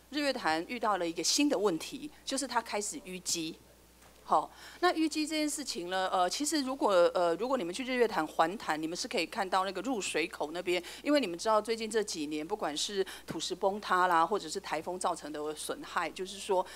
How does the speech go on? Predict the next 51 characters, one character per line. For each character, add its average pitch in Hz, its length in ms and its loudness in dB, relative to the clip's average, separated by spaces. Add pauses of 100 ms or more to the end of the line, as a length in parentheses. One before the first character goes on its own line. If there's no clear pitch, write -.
这 277 120 -10
个 226 200 0
一 269 80 -6
直 175 300 -6
浊 185 160 -2
水 160 160 0
溪 190 240 -2
上 175 320 2
游 135 160 -6
也 143 80 -6
开 170 180 -8
始 160 220 -10
淤 156 180 -8
积 147 240 -4
了。 127 160 -8 (140)
这 277 100 0
件 285 80 6
事 285 140 2
情 160 320 -2 (160)
你 196 80 -2
们 190 100 -2
有 196 120 2
想 208 240 -2
过 202 180 -2
怎 - 100 -2
么 196 80 -2
解 214 160 6
决 202 200 8
吗？ 302 260 12 (220)
难 226 180 -2
道 269 300 2
就 254 200 2
放 254 220 2
任 254 180 0
像 226 300 -2
石 - 220 -2
门 208 100 -2
水 196 180 -2
库 220 160 -2
或 233 80 4
其 208 160 -2
他 202 140 -4
水 180 160 -4
库 196 180 -6
一 196 40 0
样 190 120 2
让 208 140 0
它 214 100 0
淤 208 140 -2
积 220 220 -2
吗？ 214 260 2